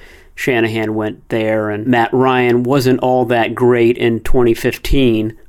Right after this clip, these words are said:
very ordinary, but was super in twenty sixteen. So you basically would, and any quarterback that comes in, whether it's Matt Stafford,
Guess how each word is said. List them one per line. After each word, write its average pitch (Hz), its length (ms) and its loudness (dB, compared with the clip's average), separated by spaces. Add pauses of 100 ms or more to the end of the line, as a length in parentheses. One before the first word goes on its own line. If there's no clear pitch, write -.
very 123 200 0
ordinary, 107 800 -4
but 113 200 -4
was 113 200 -4
super 110 480 0
in 110 100 -4
twenty 104 240 -6
sixteen. 120 560 -4
So 147 320 0
you 170 140 0
basically 165 720 -2
would, 127 360 0
and 160 200 0
any 220 240 0
quarterback 123 500 0
that - 120 -8
comes 107 260 -8
in, 98 160 -10
whether 101 160 -10
it's 98 140 -16
Matt 98 260 -8
Stafford, 147 760 -2